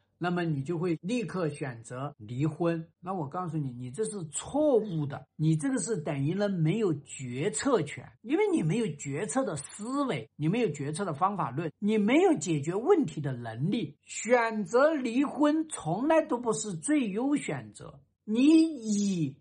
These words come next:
孩子作为一个借口来选择趴窝，来选择挽回老公，那这更加不是最优的一个决策。当你面对你老公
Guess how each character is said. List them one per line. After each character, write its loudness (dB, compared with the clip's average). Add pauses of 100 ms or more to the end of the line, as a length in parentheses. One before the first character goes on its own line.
(160)
孩 4
子 -6
作 6
为 0
一 -4
个 4
借 4
口 -4 (280)
来 0
选 -6
择 -2
趴 2
窝， 4 (240)
来 0
选 -2
择 -2
挽 -2
回 -6
老 -2
公， -8 (220)
那 -4
这 -2
更 -2
加 0
不 -8
是 -4
最 -4
优 -2
的 -6
一 -10
个 -6
决 -16
策。 -6 (100)
当 4
你 2
面 4
对 0
你 -2
老 0
公 -4